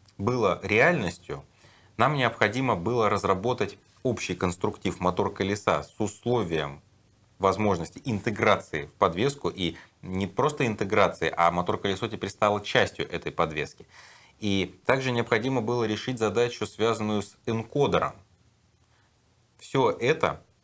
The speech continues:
на сегодняшний день было реализовано, и, э, теперь это решение не только, э, разработано, но и является интеллектуальной собственностью. А об этом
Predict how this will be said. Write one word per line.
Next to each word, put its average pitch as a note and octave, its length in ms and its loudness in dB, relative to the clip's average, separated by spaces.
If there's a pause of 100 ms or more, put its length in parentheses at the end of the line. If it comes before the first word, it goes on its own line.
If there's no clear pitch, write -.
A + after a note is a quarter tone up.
(120)
на F#2+ 120 -8
сегодняшний G2+ 560 -2
день B2+ 180 -2
было G#2 200 0
реализовано, F#2+ 840 0 (500)
и, F#2+ 380 -2 (240)
э, G1+ 760 -12 (920)
теперь D3 540 -4 (640)
это G2+ 220 0
решение F#2 720 -2
не F2+ 120 -2
только, B2+ 600 0 (240)
э, - 40 -20 (760)
разработано, F#2 720 2
но F#2+ 220 -2
и E3 80 -2
является D3 440 -2
интеллектуальной G#2+ 720 -2
собственностью. - 800 -6 (680)
А F2+ 120 4
об E2+ 320 0
этом B2 400 0